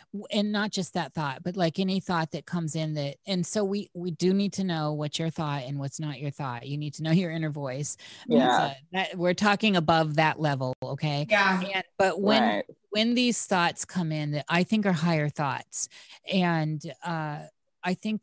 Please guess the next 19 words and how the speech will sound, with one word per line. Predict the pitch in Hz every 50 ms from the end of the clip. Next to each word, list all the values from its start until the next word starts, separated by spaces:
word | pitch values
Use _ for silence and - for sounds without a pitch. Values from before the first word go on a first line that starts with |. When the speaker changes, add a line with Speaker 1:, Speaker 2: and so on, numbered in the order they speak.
| _
Speaker 1:
that | - 196 175 - _
that's | 185 180 180 190 - - -
the | - 190
time | 170 - - - - 175 175 170 165 165 160 160 156
to | - - 175 160 151 135
actually | - 147 160 160 - - - 175 165 160 156 151 139 -
engage | - 165 165 156 - - 170 165 165 170 165 -
in | 170 160 151
what | 151 151 147 -
that | - 151 139 -
higher | 147 - 156 147 143 143
thought | - - 151 143 139
is, | 135 135 135 - - - _ _ _ _ _ _
is | - 151 147 131 - - - _ -
trying | - - 180 170 160 156 147
to | - - 151
convey | - - 165 160 156 139 - 151 147 143 143 143
to | - - -
you. | 135 127 120 110 113